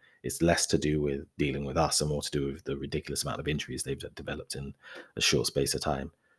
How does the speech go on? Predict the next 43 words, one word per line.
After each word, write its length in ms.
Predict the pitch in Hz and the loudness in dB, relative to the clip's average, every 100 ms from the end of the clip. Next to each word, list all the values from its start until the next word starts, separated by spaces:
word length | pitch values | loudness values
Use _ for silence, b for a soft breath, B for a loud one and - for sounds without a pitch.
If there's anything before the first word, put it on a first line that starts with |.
| _ _ | _ _
Um, 520 | - 71 71 71 69 - _ _ - | 2 4 4 2 -2 -6 _ _ 4
so, 520 | - 78 76 73 - - | 6 8 8 4 2 -2
uh, 240 | 76 71 - - | 2 2 -2 -2
I'll 140 | 76 | 2
talk 180 | - 85 | 6 6
a 60 | - | 4
bit 160 | - | 2
more 160 | 76 71 | 0 2
later 260 | 69 - | 0 -2
on 120 | 67 69 | -4 -4
about 400 | 71 69 - - _ | -2 -2 -4 -8 _
what 280 | 71 - - 80 | -2 0 0 0
they 240 | 76 139 | 0 0
might 280 | 65 67 - | 0 -4 -2
do 160 | - 67 | -2 0
and 80 | 135 | -2
how 180 | - | -2
they 160 | - 67 | -2 -2
might 200 | 69 - | -2 -6
approach 360 | - 73 69 - | -4 -2 -2 -4
us. 300 | - - - B B B B | -6 -8 -10 B B B B
Um, 640 | 65 73 71 69 69 67 - _ _ _ - - - | 0 2 2 0 -2 -6 -10 _ _ _ -14 -4 2
but 140 | 82 | 6
this 200 | 90 - | 6 6
is 120 | 82 | 4
gonna 220 | 82 80 | 4 4
be 420 | 76 76 73 71 - _ _ _ _ _ _ | 4 4 2 -2 -8 _ _ _ _ _ _
an 220 | 76 73 - | 0 0 0
interesting 560 | 87 - - 71 73 69 | 0 0 -2 -2 -2 -2
time 320 | - 71 71 | -2 -2 -2
for 140 | - | -6
them 400 | 71 90 90 87 | 4 6 8 6
because, 260 | 73 69 73 | 2 0 -2
of 120 | 69 | -2
course, 460 | - 76 69 - - b b b b | 0 0 0 -4 -8 b b b b
coming 300 | - 82 82 | 4 6 6
up, 220 | 80 - - | 4 0 0
they've 200 | 78 78 | 0 0
got 120 | - | 0
the 80 | 78 | -2
likes 260 | 69 - | -2 -2
of 60 | 67 | -2
Newcastle, 1000 | 73 82 78 - 76 - 76 73 71 - | 0 0 0 0 0 2 0 0 -2 -8